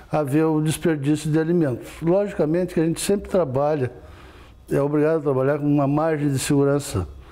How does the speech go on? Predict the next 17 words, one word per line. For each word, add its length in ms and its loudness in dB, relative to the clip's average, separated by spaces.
por, 600 2
pra 160 2
vir 160 2
mais 260 2
pessoas 500 0
ou 80 2
menos 240 2
pessoas. 340 0
Se 160 -4
nós 240 2
tivéssemos 580 2
um 140 2
agendamento 840 0
perfeito, 1120 0
cem 240 0
por 220 -4
cento, 480 -2